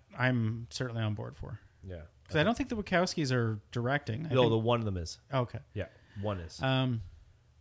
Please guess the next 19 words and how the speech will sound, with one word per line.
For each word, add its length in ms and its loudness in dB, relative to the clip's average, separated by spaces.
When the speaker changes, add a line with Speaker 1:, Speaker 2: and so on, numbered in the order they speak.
Speaker 2:
Which 120 2
Speaker 1:
so 60 4
yeah, 120 8
he 120 6
announced 260 2
that, 240 4
and 120 2
then 120 0
Bill 160 -2
and 100 -4
Ted 320 -4
Face 260 -6
the 40 -6
Music 440 -4
comes 180 -2
out 100 0
next 320 -6
year. 240 -8
Uh, 160 -16